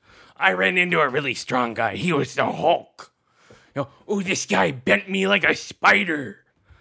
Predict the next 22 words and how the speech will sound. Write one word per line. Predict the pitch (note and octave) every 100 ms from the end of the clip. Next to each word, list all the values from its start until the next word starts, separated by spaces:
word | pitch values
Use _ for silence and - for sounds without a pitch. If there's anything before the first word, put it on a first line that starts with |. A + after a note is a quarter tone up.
| _ _ _
You | A#2+
know, | A#2
like, | A2+
that | A2 A2
type | A2
of | F#2+
stuff. | - F2 - _ -
<clears throat> | _ _ _ B3
"I | C#4+ A#3 D3+ - C3+ D3+
punched | E3 F3
this | E3+ C#3
guy | - E3
and | D#3+
he |
felt | C3 F#3 F#3
like | E3 - -
iron. | F#3+ C#4+ C4 - D#3+ B2+ G#2 D#3+ - _ _ _ _ _ _ _ _ _
You | - C#3+
know, | C3 C3
it's | B2+ -
Iron | G3+ A#3+ D4 A3 F3
Man." | C#3+ C3 B2 G#2+